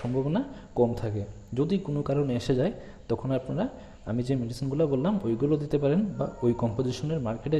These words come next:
যেসব মেডিসিন অ্যাভেলেবল আছে, ওইগুলো মেডিসিন আপনারা দিতে পারেন। এই সমস্যাটা আপনাদের চলে যাবে।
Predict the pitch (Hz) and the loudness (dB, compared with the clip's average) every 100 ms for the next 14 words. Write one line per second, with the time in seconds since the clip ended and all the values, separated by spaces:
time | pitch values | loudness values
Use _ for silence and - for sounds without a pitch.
0 | 113 104 160 160 135 123 165 120 135 139 | 0 0 0 0 -2 -2 0 0 0 0
1 | 139 123 - 226 - - - 113 113 135 | 2 0 0 -4 -4 -16 -6 -2 0 2
2 | 156 131 - 180 127 147 240 - - - | 2 0 0 -2 -2 -2 -4 -6 -14 -2
3 | 120 131 135 220 - - - - 120 127 | 0 2 2 2 0 -8 -8 -2 0 0
4 | 123 - 180 277 - - - - - - | -2 -2 -2 -2 -6 -16 -18 -20 -20 -18
5 | - 117 - 131 190 - - - - - | -10 -6 -2 0 0 -2 -14 -16 -4 2
6 | 110 104 98 | 4 4 0